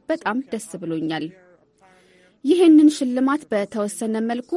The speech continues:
ዓለም አቀፍ ብናደርገው የተሻለ ይሆናል። ዛሬ ለሽልማት የበቁት በአብዛኛው ኢትዮጵያውያን ናቸው። ለማህበረሰቦቻቸው እጅግ የላቁ ስራዎችን እየሰሩ ያሉ አፍሪካዊ ወንድሞችና እህቶችን ማካተት ብንችል የበለጠ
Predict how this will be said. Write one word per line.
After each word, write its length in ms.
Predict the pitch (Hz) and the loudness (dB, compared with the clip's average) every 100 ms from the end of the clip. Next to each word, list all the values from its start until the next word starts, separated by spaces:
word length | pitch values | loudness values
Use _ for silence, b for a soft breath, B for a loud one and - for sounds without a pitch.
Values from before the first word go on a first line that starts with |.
| 330 | -6
ዓለም 280 | 226 214 196 | -6 -6 -8
አቀፍ 320 | 190 - 202 | -10 -14 -14
ብናደርገው 680 | 220 226 240 247 285 285 403 | -6 -6 -4 -4 -4 -4 -6
የተሻለ 500 | 349 262 214 - 180 170 | -4 -6 -8 -10 -10 -10
ይሆናል። 420 | 170 185 175 156 151 B B B | -10 -6 -6 -6 -10 B B B
ዛሬ 220 | 208 190 294 - | -6 -4 -4 -4
ለሽልማት 640 | 247 240 214 202 196 196 | -6 -6 -8 -8 -10 -10
የበቁት 480 | 202 214 - 370 - | -10 -10 -10 -10 -10
በአብዛኛው 680 | 214 196 269 311 214 196 311 349 269 | -10 -8 -8 -8 -10 -6 -8 -8 -10
ኢትዮጵያውያን 680 | 262 247 - 175 196 269 247 | -8 -8 -8 -8 -2 0 0
ናቸው። 360 | 175 - 180 147 B B B | -4 -8 -8 -8 B B B
ለማህበረሰቦቻቸው 1200 | 311 330 302 240 202 - 190 185 - 196 - 277 330 | 0 2 0 -4 -6 -10 -12 -14 -12 -14 -6 -6 -4
እጅግ 380 | 330 320 247 247 | -8 -8 -8 -6
የላቁ 340 | 233 190 165 - | -6 -6 -10 -12
ስራዎችን 600 | 208 208 175 175 - 185 | -12 -10 -10 -12 -12 -10
እየሰሩ 460 | 190 190 185 196 214 381 - | -10 -10 -10 -10 -8 -8 -6
ያሉ 300 | 233 220 240 320 - 269 | -6 -6 -6 -6 -6 -10
አፍሪካዊ 600 | 269 233 - 196 202 214 | -8 -14 -10 -10 -8 -8
ወንድሞችና 720 | 202 170 170 165 180 226 247 359 B B B | -8 -8 -10 -10 -12 -6 -4 -4 B B B
እህቶችን 640 | 302 320 277 226 - 277 330 | -4 -4 -6 -10 -4 -2 -2
ማካተት 540 | 233 - 196 185 180 | -4 -10 -12 -12 -14
ብንችል 500 | - 226 202 180 330 440 - | -8 -6 -6 -6 -8 -8 -10
የበለጠ 460 | 233 302 320 196 | -6 -4 -6 -8